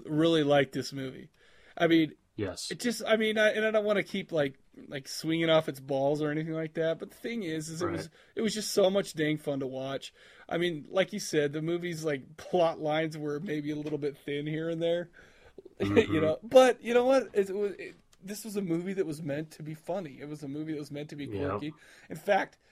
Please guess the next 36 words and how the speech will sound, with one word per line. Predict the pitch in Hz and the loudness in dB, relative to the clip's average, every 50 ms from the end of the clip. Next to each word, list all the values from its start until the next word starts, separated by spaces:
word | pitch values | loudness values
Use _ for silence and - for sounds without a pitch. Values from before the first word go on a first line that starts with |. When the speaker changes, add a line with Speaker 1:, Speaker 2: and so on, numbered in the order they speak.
| _ _ _ - | _ _ _ -10
Speaker 2:
Yep. | 101 92 92 - - | -8 -8 -8 -6 0
Speaker 1:
it | - 196 180 | 2 2 2
had | 175 233 254 226 | 4 4 4 4
a, | 202 175 165 170 | 4 2 0 -4
it | 185 175 175 | -4 -2 4
had | 180 202 202 - | 4 4 4 4
some | - 196 170 | -2 -4 -4
problems | 156 - - 185 190 208 208 185 160 | -2 2 2 4 4 4 0 -4 -4
early | 170 175 165 160 156 156 | -4 -2 0 0 2 2
on | 156 175 190 185 165 151 147 147 | 2 2 2 2 0 0 -4 -6
with, | 147 - | -6 -4
like, | - 165 160 - | -4 -4 -4 -6
the | 180 | -12
censors | - - - 175 202 233 - - 165 147 139 | -12 0 0 0 0 0 -4 -6 -8 -8 -6
because | - 156 151 - 160 147 | -8 -10 -6 -6 -8 -8
of | 147 | -8
just | 160 226 226 | -10 -10 0
how | - 220 185 | 0 0 0
bizarre | 160 151 165 156 139 147 185 277 233 175 226 285 311 | 0 -4 -6 -6 -4 -4 -4 -4 -2 4 6 6 6
it | 240 139 - | 6 4 2
was. | 143 139 139 147 147 - - _ _ _ _ _ _ _ _ _ _ _ _ | -6 -10 -12 -12 -12 -16 -20 _ _ _ _ _ _ _ _ _ _ _ _
You | 147 143 | -4 -2
know, | 147 | -2
I | 165 | -2
mean, | 180 202 220 | -2 -4 -6
'cause | - - 240 | -6 -8 -2
Speaker 2:
Oh, | 151 | 2
Speaker 1:
there, | 160 - | 4 4
Speaker 2:
I | 202 92 | 4 2
bet. | 87 - 123 156 175 135 180 - _ | 0 0 0 0 0 -2 -4 -6 _
Speaker 1:
there | 285 302 | -8 -4
wasn't, | 311 392 453 440 330 208 | -2 -4 0 0 0 2
like, | 208 185 - - | 2 0 0 0
a | 143 | -8
ton | - _ - - _ 202 196 190 190 190 185 185 | -8 _ -18 -2 _ 2 4 4 2 2 0 -6
of | - 156 147 139 135 131 131 131 - | -4 -2 0 2 2 2 0 -2 -6